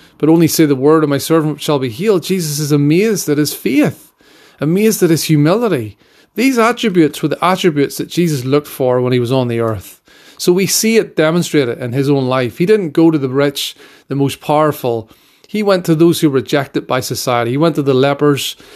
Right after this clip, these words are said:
you know, even women at the time he didn't have as high a standing as men. He went to the women's houses. He went to prostitutes' houses. You know, he went and he spent time with sinners, people that, you know, again, just because it says these things doesn't mean that people weren't sinners.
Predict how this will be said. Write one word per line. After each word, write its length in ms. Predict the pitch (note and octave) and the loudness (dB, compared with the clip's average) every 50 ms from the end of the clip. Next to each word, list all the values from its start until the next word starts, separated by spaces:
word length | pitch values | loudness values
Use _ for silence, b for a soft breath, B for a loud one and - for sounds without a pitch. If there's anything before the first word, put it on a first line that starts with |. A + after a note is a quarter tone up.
| B B | B B
you 80 | - D3+ | 0 2
know, 80 | D#3 D#3+ | 4 4
even 260 | F#3 D#3+ D3+ D3+ D3 | 4 4 2 2 2
women 220 | D#3 E3 E3+ E3+ | 2 2 2 2
at 80 | D#3 - | 0 -2
the 80 | - | -4
time 280 | - - - D3 C#3+ C3+ | -6 -4 -2 -2 -2 -2
he 60 | C3 | 0
didn't 180 | B2+ D3+ D3+ C#3+ | 0 0 0 0
have 60 | C3 | -2
as 60 | A#2+ - | -4 -4
high 160 | C3+ C3+ C3 | -4 -4 -4
a 60 | A#2+ | -4
standing 480 | - - - D#3+ E3 F3+ F3+ D#3+ C#3 B2 | -6 -4 -2 0 0 0 0 0 -2 -2
as 160 | A#2+ G#2+ A#2 | -4 -6 -4
men. 240 | B2 C3 C3 C3 A#2+ | -4 -2 -2 -2 0
He 140 | C#3+ E3+ | 0 0
went 220 | E3+ F3 F3 E3+ F3 | 0 0 -2 -2 -4
to 240 | - C#3 B2 A#2+ - _ - | -6 -6 -6 -8 -12 _ -8
the 240 | C3 B2+ A#2+ B2 | -4 -2 -2 -2
women's 880 | A#2 A#2+ C#3 D#3 D#3 C#3 B2 A2 G#2+ - - - - - - - - - | 0 2 2 2 2 0 0 -4 -6 -12 -18 -20 -20 -20 -20 -20 -14 -4
houses. 400 | - C3+ C3+ C#3+ C3 B2 B2 A2 | -2 0 2 2 0 -2 -4 -4
He 80 | C3+ C#3 | -4 -2
went 200 | D#3+ F3 E3 - | -2 -2 -2 -4
to 60 | D3 | -6
prostitutes' 760 | - - - D#3 E3 D#3+ - - D3 - - - B2 - - | -8 -2 0 0 0 0 0 -2 -4 -4 -4 -6 -8 -8 -8
houses. 580 | - B2 A#2+ A#2+ A2+ G#2+ G#2 G2 G2 - - - b b b b b b b b b | -6 -4 -4 -4 -4 -6 -8 -10 -10 -14 -16 -18 b b b b b b b b b
You 80 | - D#3 | -2 0
know, 80 | D#3+ | 2
he 140 | E3 F#3 G3+ | 2 2 2
went 300 | F#3 E3+ F3+ F3 E3+ - | 2 2 2 2 0 0
and 100 | D3+ D3 | 0 -2
he 60 | D3 | -2
spent 360 | C#3 - - - D#3 D#3 C#3+ - | -2 -2 -4 -4 -4 -4 -4 -6
time 340 | - - D#3 D#3 D#3+ D#3 | -6 -4 -2 0 0 0
with 140 | D3 C3 A2+ | 0 -2 -4
sinners, 760 | - - - - C#3 C3+ C3+ B2 A2+ G2+ G2 - - - - b b b b b b b b b b - | -6 -8 -6 -4 -2 0 0 -2 -2 -4 -8 -12 -14 -16 -18 b b b b b b b b b b -2
people 460 | - F3+ F#3 F3+ - F3 E3+ D#3+ D3+ | 0 0 0 2 2 2 2 2 2
that, 180 | C#3 D3 C#3+ - - _ _ _ _ _ | 2 0 -2 -2 -6 _ _ _ _ _
you 120 | - E3+ F3+ | -2 0 0
know, 180 | F3+ D#3+ - - _ _ - | 2 0 -2 -4 _ _ -6
again, 600 | D#3+ D3+ G3 F#3+ F#3 E3+ D#3+ D#3 - - - F3+ - | -4 0 2 2 2 2 0 -2 -4 -8 -12 -10 -2
just 200 | - G3 F3+ F#3+ | -2 -2 0 0
because 220 | - E3+ F3+ E3+ D#3 | -2 0 0 0 0
it 80 | - | 0
says 220 | - - F3 D#3+ C3+ | 0 0 0 2 2
these 160 | D#3+ D3 - | 0 -2 0
things 200 | E3+ D#3+ D3+ - | 0 -2 0 0
doesn't 260 | E3 E3 C#3+ D3+ D3+ | 0 0 0 0 -2
mean 140 | D#3 D#3 C#3+ | -2 -2 -2
that 100 | C3+ - | -2 0
people 240 | - D#3+ C#3+ C#3 C3 | -2 0 0 0 0
weren't 220 | C3+ C3 B2+ B2+ | -2 -2 -2 -2
sinners. 480 | - F3 F3 D#3+ C#3+ C3+ B2 - - | 0 0 2 2 2 2 0 -2 -6